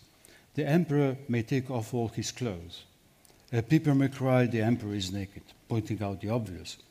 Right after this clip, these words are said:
but to no avail. And even more, the emperor may proud, proudly, proudly cry out, "Look, I'm naked," thus being always in advance of the outraged critics, to the point of a caricature.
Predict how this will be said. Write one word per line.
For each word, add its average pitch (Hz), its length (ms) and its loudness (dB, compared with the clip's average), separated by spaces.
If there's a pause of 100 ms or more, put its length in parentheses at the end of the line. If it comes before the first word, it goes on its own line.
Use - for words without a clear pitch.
(160)
but 107 140 -4
to 107 80 -4
no 107 220 0
avail. 98 320 -4
And 95 140 -6
even 117 200 4
more, 131 380 2 (260)
the 117 120 2
emperor 131 400 4
may 117 180 2
proud, 123 540 2
proudly, 113 520 2 (180)
proudly 120 460 4
cry 110 280 -2
out, 101 300 -4 (260)
"Look, - 300 0 (320)
I'm 120 220 2
naked," 113 320 -2 (1000)
thus 131 520 0 (120)
being 123 260 4
always 131 380 4
in 113 80 4
advance 107 680 2 (500)
of 110 140 -6
the 123 120 -4
outraged 110 440 -4
critics, 104 440 -2 (920)
to 135 80 4
the 135 100 6
point 160 360 6
of 123 120 -2
a 127 80 2
caricature. 110 840 0